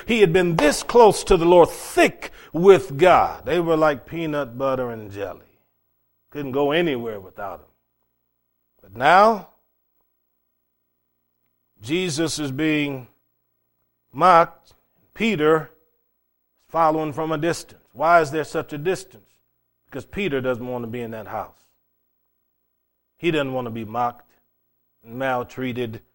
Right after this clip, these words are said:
also. How closely do you walk with God? Are you the kind of person who walks with God as long as everything's okay?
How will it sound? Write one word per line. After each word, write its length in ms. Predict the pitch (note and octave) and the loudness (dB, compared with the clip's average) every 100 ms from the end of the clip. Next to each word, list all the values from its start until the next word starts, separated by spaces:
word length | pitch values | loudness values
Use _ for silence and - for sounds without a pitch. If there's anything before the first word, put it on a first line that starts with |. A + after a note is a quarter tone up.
| _ _ | _ _
also. 540 | A#2 G#2+ - G2 F2+ _ _ _ _ _ _ _ _ _ _ _ _ _ | -6 -6 -8 -16 -18 _ _ _ _ _ _ _ _ _ _ _ _ _
How 160 | - F3 | -4 -2
closely 420 | G3 F#3 F#3 F3+ | 0 -2 -2 -2
do 120 | E3+ | -2
you 160 | E3+ F3+ | -4 -4
walk 260 | C3 G2+ | -4 -4
with 140 | F#2+ E2+ | -10 -12
God? 240 | F#2+ D2+ | -12 -12
Are 1500 | _ _ _ _ _ _ _ _ _ _ _ _ _ _ - | _ _ _ _ _ _ _ _ _ _ _ _ _ _ -6
you 60 | D#3+ | -6
the 80 | |
kind 240 | C#3+ E3 D3+ | -4 -4 -4
of 60 | |
person 240 | C#3+ D#3+ D3+ | -2 -4 -4
who 80 | C#3+ | -2
walks 240 | D#3+ - | -2 -2
with 120 | D3+ | -4
God 280 | C#3+ D#3 D3+ | 0 2 2
as 80 | C3+ | 0
long 260 | C#3+ D3+ | -2 -2
as 100 | D3 | -2
everything's 400 | D3 C#3+ D3 D3+ | -4 -4 -6 -4
okay? 460 | C#3+ C3+ E3 F#3+ | -4 -4 -6 -8